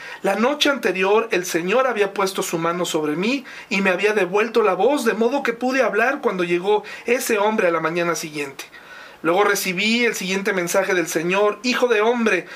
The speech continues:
el remanente de Israel que vive disperso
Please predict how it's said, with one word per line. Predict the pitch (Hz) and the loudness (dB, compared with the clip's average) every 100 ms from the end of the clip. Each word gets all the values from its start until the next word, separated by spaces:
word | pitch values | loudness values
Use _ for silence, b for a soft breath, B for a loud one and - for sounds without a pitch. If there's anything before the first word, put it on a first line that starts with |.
| B | B
el | 180 175 | 0 2
remanente | 185 175 180 214 220 220 | 2 2 0 0 0 0
de | 208 | 0
Israel | 190 180 175 208 214 | 0 2 2 2 0
que | 208 180 | -2 -2
vive | 196 214 | 0 0
disperso | 196 160 - - 226 226 - 185 | -2 -4 -4 0 2 2 0 0